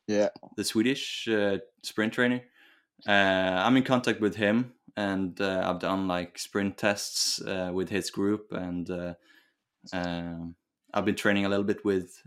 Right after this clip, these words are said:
Speaker 2: like, this January, I was training with his group in Tenerife. Uh, so, but yeah, I don't really have any, like, international, uh,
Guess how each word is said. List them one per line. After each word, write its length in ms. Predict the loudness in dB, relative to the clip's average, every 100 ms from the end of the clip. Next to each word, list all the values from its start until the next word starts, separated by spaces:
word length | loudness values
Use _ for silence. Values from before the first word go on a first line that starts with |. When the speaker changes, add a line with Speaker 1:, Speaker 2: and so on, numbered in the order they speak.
| _
Speaker 2:
like, 220 | -2 0
this 160 | 0 2
January, 600 | 2 4 4 2 2 2
I 60 | 2
was 140 | 0 -4
training 260 | -2 0
with 140 | -2 -2
his 160 | -4
group 340 | -2 -4 -4 -10 _ _ _ _ -8
in 80 | -4
Tenerife. 560 | -2 0 -2 -4 -8 -20 _ _ _ _ _ _
Uh, 720 | -4 -4 -4 -8 -10 -14 -14
so, 640 | -8 -4 -2 -2 -4 -10 -14 -6
but 120 | 4
yeah, 220 | 8 8
I 120 | 6 4
don't 200 | 2 2
really 200 | 2 2
have 440 | 0 -2 -4 -16 _ _ _ _ _ -8
any, 280 | -4 -2 -2
like, 340 | -4 -6 -12 -20 _ _ _ _ -8
international, 1160 | -6 -2 -2 0 -2 -2 -2 -2 -2 -4 -10 _ _ _ _
uh, 1300 | -6 -4 -6 -8 -8 -8 -10 -12 -12 -12 -12 -14 -14